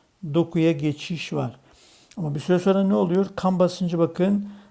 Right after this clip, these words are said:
e, ozmotik basınçtan daha düşük bir değere düştüğü zaman bu sefer kana doğru,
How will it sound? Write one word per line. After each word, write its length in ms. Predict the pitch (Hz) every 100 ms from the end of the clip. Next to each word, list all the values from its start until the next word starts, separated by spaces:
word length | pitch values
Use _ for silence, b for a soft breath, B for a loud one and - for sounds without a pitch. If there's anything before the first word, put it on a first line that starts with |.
| _ -
e, 320 | 156 151 156
ozmotik 460 | - 160 180 - -
basınçtan 440 | 175 - 220 190
daha 200 | 160 185
düşük 320 | 165 - 143
bir 100 | 139
değere 280 | 151 170 151
düştüğü 340 | 143 - 233 190
zaman 400 | 147 160 220 202
bu 40 |
sefer 500 | - 208 202 185 -
kana 340 | - 185 214
doğru, 480 | 175 175 185 240 240